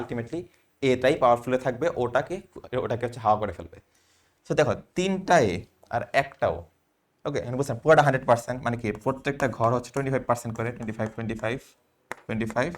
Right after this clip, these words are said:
টোয়েন্টি ফাইভ। তাহলে টোটাল এ হওয়ার পসিবিলিটি কত? পঁচিশ, পঞ্চাশ, পঁচাত্তর, সেভেন্টি ফাইভ পার্সেন্ট না? এই এ হওয়ার সম্ভাবনা কত হয়ে গেল তাহলে? পঁচিশ, পঁচিশ, পঁচিশ, পঁচাত্তর পার্সেন্ট।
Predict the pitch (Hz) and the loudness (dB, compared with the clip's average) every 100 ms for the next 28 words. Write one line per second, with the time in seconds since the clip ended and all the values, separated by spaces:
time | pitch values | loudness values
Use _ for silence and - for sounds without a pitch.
0 | - 123 98 - - - _ _ - _ | -10 -6 -6 -6 -12 -16 _ _ -20 _
1 | _ - _ _ _ 151 151 151 - _ | _ -20 _ _ _ -2 -2 -4 -14 _
2 | 202 208 - - 170 180 170 160 160 160 | 6 8 6 4 6 8 10 10 8 2
3 | 147 120 - - - 135 175 196 - 123 | 2 2 0 -2 -4 0 0 -2 0 0
4 | 120 143 147 139 139 117 87 - 117 120 | 2 0 0 -4 -6 -6 -8 -4 -2 -4
5 | 120 120 - 113 110 - _ _ _ _ | -2 -4 -4 -12 -14 -16 _ _ _ _
6 | _ _ _ _ _ _ - _ _ 131 | _ _ _ _ _ _ -20 _ _ -2
7 | 147 147 147 143 135 131 131 135 131 131 | -2 -2 -2 -2 -2 -4 -4 -2 -4 -2
8 | 104 95 92 90 120 127 - 135 127 - | -2 -4 -4 -6 -6 -6 -6 -4 -6 -6
9 | 143 190 196 - 131 131 120 120 98 - | -4 -4 -6 -6 -4 -4 -6 -6 -6 -8
10 | - | -14